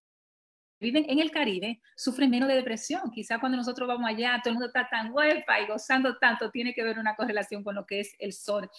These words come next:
y estar expuesto al sol. A mí, por ejemplo, me cae sumamente bien. Yo soy muy feliz cuando estoy expuesta al sol y al mar. Entonces, a mí me funciona, háganlo. Las investigaciones dicen que sí. La vitamina D, este, tiene también mucho que ver con lo que es la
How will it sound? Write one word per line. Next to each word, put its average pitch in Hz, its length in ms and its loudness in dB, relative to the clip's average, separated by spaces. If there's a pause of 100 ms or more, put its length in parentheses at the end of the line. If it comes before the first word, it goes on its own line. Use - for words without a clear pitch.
(220)
y 220 120 -2
estar 202 260 -2
expuesto 202 460 -6
al 180 80 -10
sol. - 260 -10 (260)
A 233 160 6
mí, 233 180 8
por 254 120 4
ejemplo, 240 260 2
me 208 120 -4
cae 202 180 -4
sumamente 220 680 2
bien. 196 280 -2
Yo 202 60 -2
soy 190 220 -6
muy 214 280 4
feliz 240 480 -2 (240)
cuando 208 220 0
estoy 208 280 -2
expuesta 208 420 -2
al 180 80 -4
sol 185 260 -6
y 185 60 -4
al 180 100 -4
mar. - 240 -4
Entonces, - 420 -16
a 190 60 -6
mí 208 160 0
me 226 80 2
funciona, 208 680 0 (100)
háganlo. 226 480 2
Las 202 300 -4
investigaciones 185 760 -4
dicen 202 300 -10
que 190 120 -10
sí. 269 400 -4 (260)
La 202 100 0
vitamina 190 500 -2
D, 254 460 0 (180)
este, 190 1000 -4
tiene 214 240 -2
también 202 440 0
mucho 220 280 -4
que 202 120 -4
ver 196 160 -4
con 196 160 -8
lo 185 140 -8
que 185 260 -4
es - 180 -10
la 185 400 -4